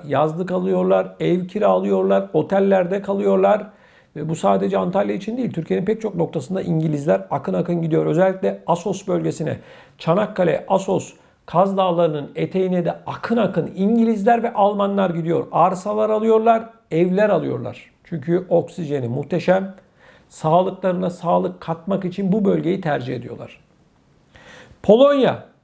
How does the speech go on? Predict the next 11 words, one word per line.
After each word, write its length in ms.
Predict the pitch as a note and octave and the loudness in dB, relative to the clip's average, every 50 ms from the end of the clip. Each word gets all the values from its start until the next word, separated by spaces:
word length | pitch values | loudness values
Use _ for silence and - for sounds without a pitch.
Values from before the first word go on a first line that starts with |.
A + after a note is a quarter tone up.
| _ - | _ -8
iki 240 | G3+ F3+ - C4 A#3+ | -8 -4 -2 -2 0
bin 120 | B3+ B3 | 0 0
yirmi 320 | A#3+ A3+ A3+ B3 B3 B3+ B3+ | 2 2 2 2 2 0 0
üçte 320 | A3 - - A#3 F#3 - | -2 0 0 0 0 2
Polonya'dan 720 | - F3+ G#3+ A#3 B3 B3+ B3+ A#3 G#3 A#3 A3+ G#3+ F#3+ E3 | 0 2 2 4 4 4 2 2 2 0 0 0 0 2
bir 220 | G3+ A#3 C4 C4 B3+ | 2 2 2 2 2
milyon 500 | A#3+ A#3 G#3+ G#3+ A#3 A#3 A#3 A#3 A#3 - | 2 0 2 4 4 4 2 2 0 2
altmış 440 | - F3+ - F3+ - - A3 A#3 - | 2 2 2 2 -2 -8 -8 -8 -8
sekiz 540 | - - - G#3+ - - C4 B3+ A#3 G#3 G3+ | -6 -6 -6 -4 -4 -2 -4 -4 -4 -2 -2
bin 220 | A3+ G#3+ G3 F3 | -2 -2 -2 -4
turist 400 | - - B3 A#3+ A#3 A3+ A3+ - | -4 -2 0 2 2 2 0 -2